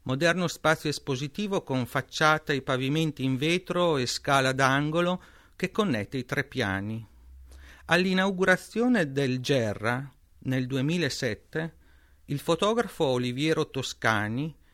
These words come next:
ne ha parlato come di un ottimo luogo per sbirciare sotto le gonne di donne e ragazze. Torna ora su Viale Allegri, che ha oggi l'aspetto di un boulevard parigino.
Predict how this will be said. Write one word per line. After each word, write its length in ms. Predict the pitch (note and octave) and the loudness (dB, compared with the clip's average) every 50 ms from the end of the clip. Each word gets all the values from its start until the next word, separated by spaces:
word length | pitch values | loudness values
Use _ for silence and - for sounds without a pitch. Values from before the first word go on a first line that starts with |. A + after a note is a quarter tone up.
| _ _ _ _ | _ _ _ _
ne 140 | - D3+ | 0 0
ha 60 | E3 D#3+ | 0 2
parlato 520 | - F3 F3 F#3 F3 D3 B2+ - - C3 | 2 0 2 4 4 2 2 2 -2 -4
come 320 | - - C#3+ C#3+ C#3 C3+ | -4 -2 -2 0 0 -2
di 120 | C3 B2+ C3 | -2 -2 -2
un 180 | C3 C3+ C#3 | -2 0 0
ottimo 500 | D#3+ F3+ F#3 F#3 _ - F#3 E3+ D#3 D3 | 0 0 -2 -4 _ -6 -4 -2 0 0
luogo 600 | C#3+ C3+ C3 C3 B2 A2+ A2 A2 G#2+ A2+ D3+ D#3 | 0 0 2 2 2 2 2 0 0 -2 -2 -2
per 260 | D3+ - - C#3 C3+ B2+ | -2 -2 -4 -4 -2 -4
sbirciare 760 | A#2+ C3 B2+ D3 D3+ C#3+ - - - D#3+ C#3 B2 A2+ A2+ A2+ | -6 -4 -2 -2 -2 -2 -4 -2 2 4 4 4 2 0 -2
sotto 380 | - - - C#3+ - - - | -4 -4 -4 -4 -4 -4 -4
le 160 | C3+ C3 C3 B2+ | -2 -2 -2 -2
gonne 480 | C3 D3+ D3+ D3 C#3+ B2 A#2 A2+ A2+ | -2 -2 0 0 0 -2 -2 -4 -4
di 160 | A2+ C3 B2+ | -6 -6 -4
donne 400 | A#2+ D3 C#3 C3 C3 C#3+ C#3+ D#3 | -2 0 0 0 -2 -2 -4 -4
e 80 | D#3+ D#3+ | -4 -2
ragazze. 680 | D#3 D3+ D3 A2 F#2+ E2+ E2+ - - - - - - - _ _ - - - - - _ _ _ - - _ _ _ - - - - - - _ _ - - | -2 -2 -2 -2 -2 -2 -4 -8 -14 -16 -16 -16 -16 -16 _ _ -20 -20 -20 -20 -20 _ _ _ -20 -20 _ _ _ -20 -20 -20 -20 -20 -20 _ _ -20 -2
Torna 340 | - G3+ G#3+ A3 B3 A3 E3 | 2 4 4 6 4 4 4
ora 160 | E3+ F3 F#3 | 4 4 2
su 320 | F#3 - - D#3 C#3+ C3+ C3 | 0 0 -2 -4 -4 -2 0
Viale 320 | C3+ D3 D3+ D3 D3 C#3 | 2 4 4 4 4 4
Allegri, 680 | C#3+ C#3 B2+ A#2 A2 G#2 G2+ A2 A2+ A#2 A#2 A#2+ B2 - - - - - - - - | 2 2 2 0 0 -2 -4 -4 -6 -6 -6 -6 -6 -8 -12 -20 -20 -20 -20 -20 -6
che 120 | - - | 0 2
ha 60 | F3 | 4
oggi 180 | G3+ G#3 F#3+ G#3 | 4 4 2 0
l'aspetto 540 | D#3+ C3+ - - - F3+ F#3+ F#3 - F#3 E3+ | 0 0 -2 0 0 -2 -2 0 0 -2 -2
di 120 | D3+ C#3 | -2 0
un 160 | C#3 C#3 C#3 | 0 0 0
boulevard 500 | C3+ C3+ C#3+ D3+ D3+ C#3 C#3 D3 D3+ D3 | 0 0 2 2 4 4 4 2 2 2
parigino. 800 | - - C#3 C3 C3+ B2 A#2 A#2 G#2+ A2 G#2+ G#2 A2 A2+ A#2+ A#2 | 0 0 0 0 -2 -4 -4 -6 -4 -4 -4 -4 -4 -6 -8 -10